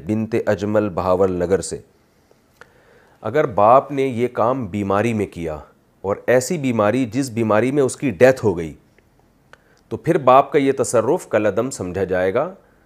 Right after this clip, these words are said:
और विरासत नए सिरे से दोबारा तकसीम होगी। लेकिन अगर बाप ने ये काम बीमारी में किया और बीमारी के बाद अब्बा ठीक हो गए और फिर भी उस काम को बाकी रखा, या सेहत की हालत में जो नॉर्मल जैसे लोग होते हैं,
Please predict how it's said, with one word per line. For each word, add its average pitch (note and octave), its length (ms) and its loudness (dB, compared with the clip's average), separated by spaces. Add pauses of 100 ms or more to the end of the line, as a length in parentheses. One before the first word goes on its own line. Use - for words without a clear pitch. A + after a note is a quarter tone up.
(380)
और G#2 200 2
विरासत G#2 480 0
नए A2+ 160 2
सिरे G#2 220 -2
से C3 120 -4
दोबारा F#2 340 -2
तकसीम E2+ 400 -10
होगी। B1+ 260 -16 (840)
लेकिन D3 240 -2
अगर E3+ 220 0 (420)
बाप B2+ 320 6
ने D#3+ 80 2
ये D#3 140 2
काम D#3 320 2
बीमारी G2+ 420 0
में E3+ 140 0
किया E3+ 240 4
और D#3+ 120 4
बीमारी A#2+ 340 2
के D3+ 100 0
बाद C#3+ 200 6
अब्बा C3 220 4
ठीक C3+ 240 0
हो C#3+ 140 8
गए D3 240 6
और A#2+ 300 0
फिर C#3 120 2
भी D3+ 100 -2
उस F#3 140 2
काम D#3+ 220 4
को D#3+ 100 0
बाकी C3+ 280 4
रखा, C#3 340 0 (600)
या D3 220 6
सेहत F3 400 4
की G#3+ 140 2
हालत C#3+ 340 6
में F2+ 300 -2
जो A#2 140 -2
नॉर्मल C#3 400 4
जैसे C3+ 340 4
लोग A#2+ 200 2
होते A2 260 0
हैं, G2 180 0